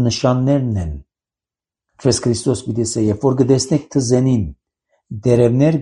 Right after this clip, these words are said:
կարձակե, ինչ կսեք։ Կսեք, որ ահավասիկ ամառը մոտ է։ Նույնպես ալ կսեք, երբ որ դուք տեսնեք այս բոլորը, որ կկատարվի, գիտեք,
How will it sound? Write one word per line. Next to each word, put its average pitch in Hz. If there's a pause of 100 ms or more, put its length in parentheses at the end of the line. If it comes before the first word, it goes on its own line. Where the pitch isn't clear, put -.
կարձակե, 87 (1040)
ինչ 139
կսեք։ 90 (720)
Կսեք, 131
որ 131
ահավասիկ 120
ամառը 104
մոտ 156
է։ 82 (880)
Նույնպես 127
ալ 120
կսեք, 113
երբ 113
որ 110
դուք -
տեսնեք 113
այս 123
բոլորը, 107
որ 104
կկատարվի, 92 (1500)
գիտեք, 117